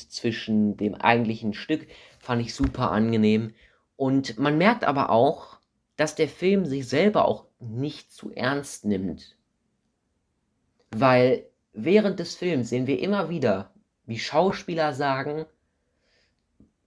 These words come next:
„Ich verstehe das Stück nicht.“ Und der Regisseur sagt ihnen, „Das ist egal, spiel einfach die Handlung weiter.“ Und das kann man auch auf den Zuschauer zuschneiden eigentlich. Du weißt nicht, worum es geht, egal, schau einfach weiter, guck den Film an.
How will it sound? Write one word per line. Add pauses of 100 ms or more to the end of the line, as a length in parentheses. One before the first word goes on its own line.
„Ich
verstehe
das
Stück
nicht.“ (460)
Und
der
Regisseur (1400)
sagt
ihnen, (360)
„Das
ist
egal,
spiel
einfach
die
Handlung
weiter.“ (2500)
Und
das
kann
man
auch
auf
den
Zuschauer
zuschneiden
eigentlich.
Du
weißt
nicht,
worum
es
geht,
egal,
schau
einfach
weiter,
guck
den
Film
an.